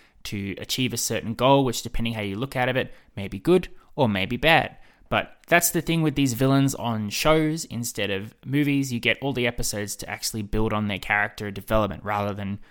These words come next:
run out the clock with a movie and just have them beaten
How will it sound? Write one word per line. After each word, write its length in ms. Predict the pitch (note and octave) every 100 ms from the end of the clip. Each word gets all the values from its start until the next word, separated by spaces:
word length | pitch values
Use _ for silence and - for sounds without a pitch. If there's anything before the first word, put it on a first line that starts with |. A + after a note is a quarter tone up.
| _ -
run 200 | A2 A#2+
out 160 | A2+
the 60 | G#2+
clock 340 | - A#2+ -
with 100 | A2+
a 60 | G#2
movie 340 | G2+ G#2+ G#2
and 100 | F#2
just 200 | G2 G#2
have 180 | G#2 G2+
them 140 | G2+ G2
beaten 480 | G2+ - G2+ G2